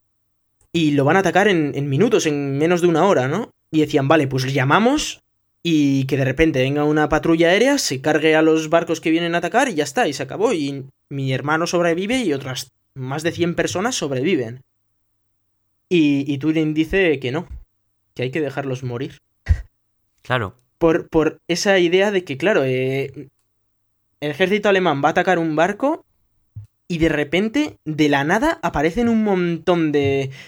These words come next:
Speaker 1: de aviones que justo casualmente llegan allí y se los cargan. Ostras, alguien sabía que esos barcos estaban ahí.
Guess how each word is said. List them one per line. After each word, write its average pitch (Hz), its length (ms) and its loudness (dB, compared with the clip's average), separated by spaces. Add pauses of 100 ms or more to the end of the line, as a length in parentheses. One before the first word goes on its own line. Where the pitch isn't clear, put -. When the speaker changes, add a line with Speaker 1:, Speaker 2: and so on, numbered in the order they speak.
(100)
Speaker 1:
de 143 140 0
aviones 220 680 0
que 160 300 2 (160)
justo 240 460 0
casualmente 240 720 2
llegan 220 240 2
allí 214 300 2
y - 20 -4
se 160 160 0
los 143 200 0
cargan. 123 460 -4 (880)
Ostras, - 680 -4 (240)
alguien 156 340 2
sabía 170 420 2
que 147 60 -4
esos 139 200 -6
barcos 139 320 0
estaban 131 320 -2
ahí. 123 260 -6